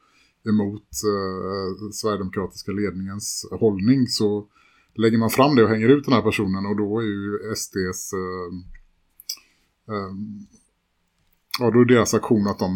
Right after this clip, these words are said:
sedermera kastar ut den personen, och Mattias Karlsson tackar Expo för ett bra samarbete då. Och så tr-,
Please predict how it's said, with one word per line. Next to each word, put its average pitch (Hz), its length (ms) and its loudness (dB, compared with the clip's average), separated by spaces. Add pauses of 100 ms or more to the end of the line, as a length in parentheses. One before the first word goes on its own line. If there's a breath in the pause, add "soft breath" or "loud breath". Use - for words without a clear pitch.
(380)
sedermera 101 320 0
kastar 110 340 -2
ut 151 160 4
den 139 120 4
personen, 104 360 2
och 104 60 -2
Mattias 104 360 -2
Karlsson 92 480 -2
tackar - 380 -4
Expo - 340 -6
för 98 180 -8
ett 90 120 -10
bra 90 220 -4
samarbete 87 640 -4
då. 120 120 2
Och 98 240 -8
så 107 100 -4
tr-, - 720 -4